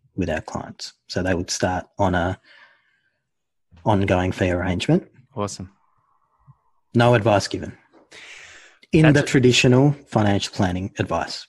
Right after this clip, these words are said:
Speaker 2: Yes, yes, yes.
Speaker 1: Um,
Speaker 2: I underst-, I understand what you mean. So essentially, I'm, I've, I've come across your business. I say, uh, uh, you know, the, the, "I've got this problem." You say,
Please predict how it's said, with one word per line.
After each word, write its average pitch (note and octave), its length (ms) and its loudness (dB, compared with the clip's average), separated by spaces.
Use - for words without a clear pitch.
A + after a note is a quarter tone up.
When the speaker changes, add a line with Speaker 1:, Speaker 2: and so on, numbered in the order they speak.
Speaker 2:
Yes, A2+ 300 -2
yes, F#2 200 -6
yes. F#2+ 180 -4
Speaker 1:
Um, - 60 -2
Speaker 2:
I G#2+ 80 0
underst-, G2 260 -10
I G#2 60 -4
understand G#2 260 -6
what F#2+ 80 -4
you F#2+ 60 -6
mean. G2 160 -4
So A#2 320 2
essentially, A2+ 600 -2
I'm, B2 720 -2
I've, A2+ 420 -2
I've A2 360 -4
come C#3+ 160 -4
across C3+ 280 -4
your A2+ 80 -4
business. G2 640 -4
I G2 120 -8
say, F#2 600 -2
uh, F2+ 400 -2
uh, A2+ 120 -2
you A#2+ 100 -6
know, G2 160 -2
the, G2+ 160 -2
the, G2 180 -6
"I've F#2+ 160 0
got C#3+ 160 2
this C3 160 0
problem." G#2 640 0
You A#2+ 180 2
say, G2+ 600 2